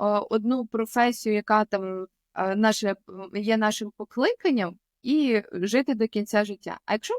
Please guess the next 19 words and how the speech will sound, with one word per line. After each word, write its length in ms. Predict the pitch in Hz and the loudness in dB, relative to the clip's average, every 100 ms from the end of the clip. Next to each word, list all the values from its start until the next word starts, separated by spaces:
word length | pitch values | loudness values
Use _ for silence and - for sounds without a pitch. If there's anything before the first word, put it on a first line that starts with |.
| 480 | -2
ми 60 | |
розглянемо, 520 | 311 220 262 339 277 | -4 -2 -2 0 -2
що 140 | 226 226 | -6 -4
наше 280 | 240 247 233 | -4 -4 -8
покликання 540 | 214 - 403 294 220 | -10 -8 -6 -4 -6
в 40 | |
цьому 280 | 214 220 208 | -8 -10 -8
житті — 240 | 202 - 277 | -10 -6 -6
бути 260 | 226 220 | -6 -6
щасливими, 760 | 220 - - - 190 170 165 160 | -6 -4 -8 -2 -2 -2 -8 -2
бодай. 520 | 156 165 180 208 - _ _ _ _ _ _ _ _ _ _ _ - | -2 0 -2 -4 -14 _ _ _ _ _ _ _ _ _ _ _ -8
Ну, 180 | 254 220 | -8 -8
чому 260 | - 240 302 | -4 0 2
ніхто 340 | 247 226 240 | 0 0 0
не 140 | 226 | 0
дивиться 380 | 214 214 208 - | 0 -2 -2 -6
з 100 | - | -10
цієї 240 | - 202 185 | -4 -2 -2
парадигми? 680 | - 190 185 180 180 175 | -4 -6 -4 -4 -4 -18